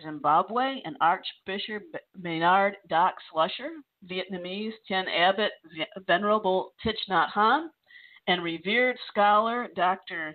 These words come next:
Houston Smith. Beth was chosen for formal adoption by Seneca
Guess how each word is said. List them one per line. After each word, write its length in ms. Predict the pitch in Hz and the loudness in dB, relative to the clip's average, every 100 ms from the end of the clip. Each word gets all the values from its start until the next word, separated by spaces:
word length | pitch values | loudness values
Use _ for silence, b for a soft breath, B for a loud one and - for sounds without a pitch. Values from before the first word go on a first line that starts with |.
| b b b | b b b
Houston 420 | 226 262 262 202 202 - | -10 -10 -10 -12 -14 -8
Smith. 300 | 180 143 127 - _ _ _ _ _ | -4 -4 -6 -16 _ _ _ _ _
Beth 240 | - 170 190 | 0 2 2
was 140 | 180 165 - | -4 -8 -4
chosen 400 | 208 240 262 240 | -2 -2 -4 -10
for 140 | 226 180 - | -8 -8 -2
formal 380 | 226 247 180 | 0 2 2
adoption 600 | 151 156 185 240 - 190 | 0 2 2 2 -2 -8
by 220 | 190 151 160 | 0 0 0
Seneca 340 | 208 214 - | -6 -6 -8